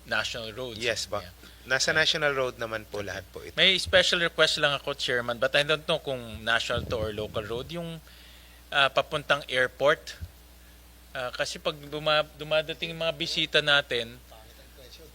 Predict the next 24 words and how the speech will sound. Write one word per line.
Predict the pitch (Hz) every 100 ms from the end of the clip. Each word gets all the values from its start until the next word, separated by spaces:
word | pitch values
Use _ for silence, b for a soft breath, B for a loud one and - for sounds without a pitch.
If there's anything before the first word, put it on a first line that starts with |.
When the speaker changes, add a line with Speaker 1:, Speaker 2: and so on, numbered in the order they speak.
| 147
Speaker 1:
oo, | 139 156 165 - 139
ang | 143
unang, | 160 165 165 165
tapos | - - 180
lalabas | 143 143 143 151 165
ng | 143
airport, | 139 139 139
madilim. | 143 147 147 190 220 117 - - - - 156
Madilim. | 156 143 160 208 131
So, | - 160 156 151 151 147 147 147 -
Speaker 2:
Sige | - 165 185
pa, | 196 151
we'll | 180 185
Speaker 1:
oh, | 165
Speaker 2:
include | 180 160 170
Speaker 1:
take | 185
Speaker 2:
that | 190
Speaker 1:
a | 180
look | 156
Speaker 2:
po. |
Speaker 1:
at | 170
that. | 170 156 -
Kasi | 147 208
ako, | 180 139 156 214 202 185 156